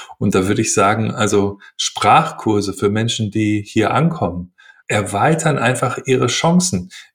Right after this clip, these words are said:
äh, sich dann zu beteiligen und kosten natürlich auf der anderen Seite auch ein Stück Zeit und ja, ähm, ein bisschen Kompetenz <laughs> muss auch dabei sein, einen Sprachkurs zu geben. Aber das sind, äh, Beispiele, wo wir auch zu einer Chancengerechtigkeit beitragen können,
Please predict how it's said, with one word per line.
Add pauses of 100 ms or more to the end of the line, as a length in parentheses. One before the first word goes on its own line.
(120)
äh,
sich
dann
zu
beteiligen
und
kosten
natürlich
auf
der
anderen
Seite
auch
ein
Stück
Zeit
und (380)
ja,
ähm,
ein
bisschen
Kompetenz
<laughs>
muss
auch
dabei
sein,
einen
Sprachkurs
zu
geben. (280)
Aber
das
sind,
äh,
Beispiele,
wo
wir
auch
zu
einer
Chancengerechtigkeit
beitragen
können,